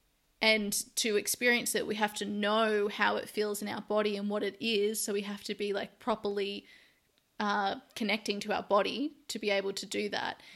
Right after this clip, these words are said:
Um, but we don't suppress it, we don't attach to it,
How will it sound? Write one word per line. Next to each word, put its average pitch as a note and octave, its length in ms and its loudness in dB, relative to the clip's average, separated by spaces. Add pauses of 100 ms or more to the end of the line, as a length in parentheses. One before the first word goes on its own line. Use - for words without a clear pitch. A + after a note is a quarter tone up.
(460)
Um, G#3+ 500 2 (360)
but A#3 240 6
we B3+ 140 2
don't D4 480 2 (120)
suppress - 680 2
it, C4+ 260 0 (640)
we A#3+ 140 -2
don't B3+ 320 6
attach - 680 2
to - 200 0
it, - 320 -2